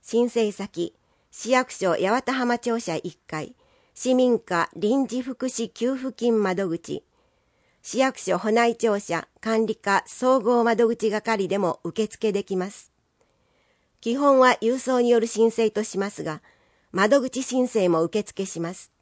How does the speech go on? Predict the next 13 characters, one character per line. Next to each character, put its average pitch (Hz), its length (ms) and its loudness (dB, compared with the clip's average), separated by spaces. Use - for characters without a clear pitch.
申 240 260 4
請 240 240 0
期 - 120 -18
間、 170 300 -4
七 - 240 -4
月 269 200 2
一 254 100 -2
日 208 280 -2
火 208 140 -2
曜 233 200 4
日 196 80 -2
か 170 140 -6
ら 160 160 -6